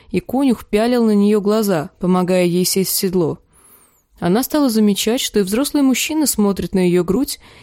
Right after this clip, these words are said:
и некоторые сорочки стали ей так тесны, что она едва могла в них дышать. "А какого оно будет цвета?"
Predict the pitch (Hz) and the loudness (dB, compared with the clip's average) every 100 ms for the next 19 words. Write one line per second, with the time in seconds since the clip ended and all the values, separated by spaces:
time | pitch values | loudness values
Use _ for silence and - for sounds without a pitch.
0 | - - 175 208 - - 202 - 185 240 | -10 0 2 2 0 -2 -2 0 0 -2
1 | - 208 - 202 196 190 190 185 - 170 | -2 -6 -4 -2 0 0 0 -4 -4 -4
2 | - 233 262 - 190 190 185 170 220 285 | -2 -2 -2 -2 0 2 0 0 0 -2
3 | 269 254 240 233 208 220 - - - - | -2 0 0 0 -2 -6 -4 -8 -8 -16
4 | _ _ _ _ _ _ _ _ _ _ | _ _ _ _ _ _ _ _ _ _
5 | _ _ - 185 233 - 339 240 214 196 | _ _ -8 -4 -2 0 2 2 2 2
6 | 185 170 - - 180 175 - 254 | -2 -4 -4 -2 2 2 0 -6